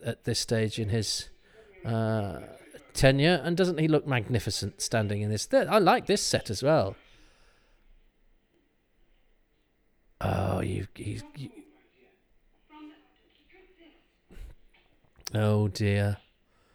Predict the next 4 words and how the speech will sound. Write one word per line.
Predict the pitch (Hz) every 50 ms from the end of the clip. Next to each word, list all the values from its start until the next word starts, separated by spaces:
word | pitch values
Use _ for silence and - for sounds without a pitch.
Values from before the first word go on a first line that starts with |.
| _ _ _ _ _ _ _ _ _ _ _ _ _ _ _ _ _ _ -
It's | - - - -
not | 127 127 135 - -
Dodo, | - 131 123 131 131 - 120 117 120
Doctor. | 123 131 120 - - - 151 147 127